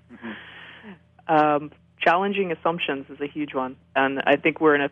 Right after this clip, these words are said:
fantastic position as coaches. This is what we do for a living.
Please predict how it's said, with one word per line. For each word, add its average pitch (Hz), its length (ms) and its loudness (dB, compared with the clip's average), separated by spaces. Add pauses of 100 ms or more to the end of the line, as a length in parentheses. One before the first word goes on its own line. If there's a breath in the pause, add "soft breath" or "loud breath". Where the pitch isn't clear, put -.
(120)
fantastic 151 760 -2
position 156 480 -2
as 131 200 -4
coaches. 160 440 -2
This 147 140 -14
is 147 140 -16
what 139 160 0
we 151 100 -6
do 139 400 -4
for 139 60 -10
a 135 60 -4
living. 131 360 -2